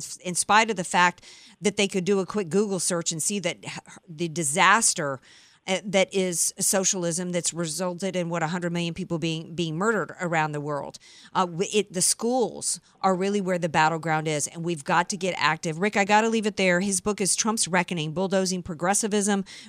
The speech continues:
Rebuilding Americanism. People can get it on Amazon, I assume?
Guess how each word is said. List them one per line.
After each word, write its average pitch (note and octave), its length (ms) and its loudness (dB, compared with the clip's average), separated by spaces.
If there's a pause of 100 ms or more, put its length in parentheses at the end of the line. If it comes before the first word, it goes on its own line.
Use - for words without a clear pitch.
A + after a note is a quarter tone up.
Rebuilding F#3 600 2
Americanism. D#3 840 -2 (160)
People G#3 220 -2
can G3+ 160 -4
get G3+ 160 2
it G3+ 140 2
on F#3 180 0
Amazon, G#3 500 0
I G#3+ 60 0
assume? A3+ 420 -2